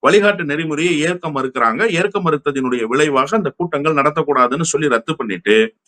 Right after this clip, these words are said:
அரங்க கூட்டங்களாக நடத்திக்கங்கன்னு சொல்லி அனுமதியை கொடுத்துடுறாங்க.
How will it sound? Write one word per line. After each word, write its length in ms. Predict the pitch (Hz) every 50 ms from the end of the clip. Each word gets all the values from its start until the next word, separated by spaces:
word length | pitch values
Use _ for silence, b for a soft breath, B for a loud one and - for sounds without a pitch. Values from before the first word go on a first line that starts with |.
| _ _ _
அரங்க 320 | - 165 214 254 254 247 240
கூட்டங்களாக 560 | 196 190 175 165 147 135 127 123 170 214 214
நடத்திக்கங்கன்னு 680 | 175 147 147 143 - 151 135 127 117 110 117 160 208
சொல்லி 220 | 196 - 110 131 -
அனுமதியை 440 | - 127 123 131 131 123 98 98 143
கொடுத்துடுறாங்க. 580 | 151 - 117 120 113 107 90 87 85 82 82